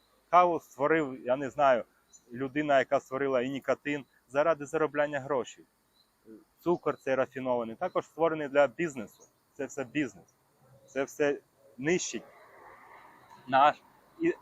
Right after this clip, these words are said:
віднімає потім радість на перспективі. Бо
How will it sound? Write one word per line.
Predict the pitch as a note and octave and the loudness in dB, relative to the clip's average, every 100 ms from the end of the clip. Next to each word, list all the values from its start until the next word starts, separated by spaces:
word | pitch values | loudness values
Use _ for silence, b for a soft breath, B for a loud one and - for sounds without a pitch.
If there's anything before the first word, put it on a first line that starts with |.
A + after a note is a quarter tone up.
| - | -8
віднімає | C3+ B2 C3+ C3+ D#3 D3+ B2 | -10 -6 -6 4 6 6 2
потім | C3+ - A#2+ A#2 | -6 -8 -6 2
радість | C3+ A#2 G2 A2+ | 4 2 -4 -16
на | |
перспективі. | - A#2+ - B2 - B2+ A2 F2+ _ _ _ _ | -12 -14 -14 -20 -10 -6 -6 -8 _ _ _ _
Бо | B2 B2+ | -8 -8